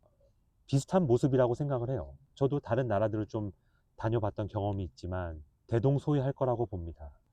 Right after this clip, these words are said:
다른 말로 여러분들은 경쟁력 있는 분들이라는 것, 그것을 조금 다시 한번 말씀드리고 싶었고요. 그렇기 때문에 우리가 위축될 필요 하나도 없고요. 비단 미국뿐만이 아니라 어느 나라에서든지 간에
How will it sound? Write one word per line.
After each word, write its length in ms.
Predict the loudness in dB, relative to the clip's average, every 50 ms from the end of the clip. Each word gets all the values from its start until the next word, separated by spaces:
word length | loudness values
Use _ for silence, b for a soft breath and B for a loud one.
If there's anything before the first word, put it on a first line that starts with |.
| _ _ _
다른 240 | 0 2 4 4 4
말로 540 | 4 4 4 4 2 2 2 0 -2 -4 b b b b b b b 0
여러분들은 920 | 4 6 8 8 6 6 4 4 4 4 4 2 2 0 -2 -4 -8 -12 -18 -16 -6
경쟁력 540 | 0 2 4 6 6 6 6 6 4 4 4
있는 180 | 2 0 -2 -2
분들이라는 640 | -2 -2 2 2 2 2 2 0 0 -4 -4 -6 -8
것, 200 | -10 -10 -10 -2
그것을 380 | 2 6 6 6 6 6 0
조금 540 | 2 0 0 0 2 0 -2 -2 -6 -8 -10 -10
다시 220 | -4 -4 -2 -2 -2
한번 420 | -4 -4 -2 -4 -4 -4 -6 -8 -12 _ _ _ _ _ -2
말씀드리고 580 | 0 0 0 0 -2 -2 0 0 0 2 2 0
싶었고요. 440 | -2 -2 -4 -4 -2 -2 -4 2
그렇기 200 | 4 4 4 4
때문에 320 | 4 0 0 0 0 0 0
우리가 420 | 0 0 -2 0 0 0 -2 -2 -6 _ _ _ _ _ _ _ _ _ _
위축될 600 | -4 -4 -4 -4 -4 -6 -6 _ -2 0 0 -2
필요 260 | -4 -6 -4 -2 -2 -2
하나도 340 | 0 -2 -2 -2 0 0 -2
없고요. 420 | -2 -2 _ -6 -6 -6 -6 -10 -14 _ _
비단 320 | -6 -2 -2 0 -2 0 0
미국뿐만이 680 | 0 0 0 -2 -6 -4 -2 -2 0 0 0 0 0
아니라 460 | -2 -2 -2 -2 -4 -2 -2 -4 -6 -6 -10 -20 _ _ _ _ _ _ _ -2
어느 440 | 0 2 2 4 2 2 2 2 0 2
나라에서든지 840 | 2 2 4 4 2 2 0 0 0 -2 -2 -2 -4 -4 -4 -4
간에 360 | -4 -4 -8 -6 -8 -10 -10